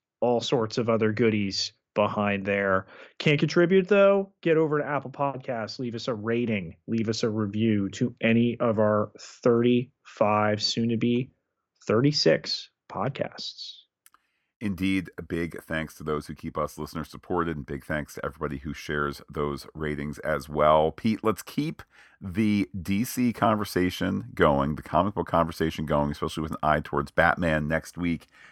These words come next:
Speaker 2: How can people be in touch with you on social media?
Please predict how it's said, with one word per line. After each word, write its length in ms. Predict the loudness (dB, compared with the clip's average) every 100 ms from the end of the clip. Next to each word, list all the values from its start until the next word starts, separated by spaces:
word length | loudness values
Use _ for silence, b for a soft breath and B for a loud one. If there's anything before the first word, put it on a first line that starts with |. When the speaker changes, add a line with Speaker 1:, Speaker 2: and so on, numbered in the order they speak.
| b
Speaker 2:
How 120 | 2
can 140 | 4
people 260 | 0 2 2
be 160 | 4 2
in 60 |
touch 240 | 4 2 2
with 120 | 2
you 200 | 4 4
on 140 | 2
social 300 | 2 -2 -2
media? 420 | -2 -2 -4 -6